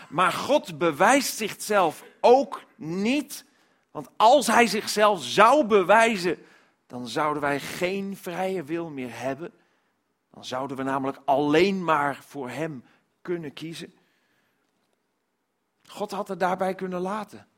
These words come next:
En gezegd, "Oké, als je dan niet wil luisteren, als je dan eigenwijs wilt zijn, als je dan autonoom wilt zijn,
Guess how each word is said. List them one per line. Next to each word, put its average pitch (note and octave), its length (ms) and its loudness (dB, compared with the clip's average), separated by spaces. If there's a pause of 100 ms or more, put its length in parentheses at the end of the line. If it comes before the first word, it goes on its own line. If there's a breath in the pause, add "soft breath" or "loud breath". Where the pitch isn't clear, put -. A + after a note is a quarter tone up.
En - 80 -20
gezegd, D#3 280 -12
"Oké, G#3 240 -10
als A#3+ 100 -10 (840)
je - 100 -20
dan C3 120 -10
niet F#3+ 160 -4
wil G#3+ 160 2
luisteren, G#3+ 580 2 (1500 soft breath)
als - 100 -16
je D3 60 -8
dan F3+ 300 2
eigenwijs A#3 1400 2
wilt G3+ 280 -4
zijn, G#3+ 600 -6 (960)
als - 100 -16
je D3 60 -12
dan D#3+ 300 2
autonoom A3 1500 2 (140)
wilt F#3 280 -10
zijn, F3+ 560 -10